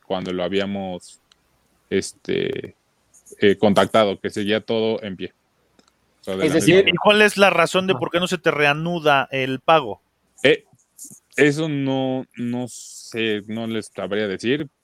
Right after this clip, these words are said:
Speaker 1: Creo que, pues, están esperando la inversión del nuevo socio para, para realizar estos pagos.
Speaker 2: ¿Les prometieron alguna fecha para que esto ya ocurriera? ¿O ustedes como jugadores tienen un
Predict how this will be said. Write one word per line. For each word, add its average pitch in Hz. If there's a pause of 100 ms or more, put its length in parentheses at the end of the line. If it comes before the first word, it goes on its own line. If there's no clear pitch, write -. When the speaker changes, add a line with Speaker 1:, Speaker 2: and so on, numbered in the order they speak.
(120)
Speaker 1:
Creo 117
que, 120
pues, 101
están 110
esperando 104
la 98
inversión 98
del 98
nuevo 95 (460)
socio 95 (200)
para, - (340)
para 95
realizar 95
estos 98
pagos. - (840)
Speaker 2:
¿Les 147
prometieron 175
alguna 151
fecha 226
para 139
que 151
esto 151
ya 151
ocurriera? 156
¿O 175
ustedes 185
como 160
jugadores 156 (240)
tienen 160
un 170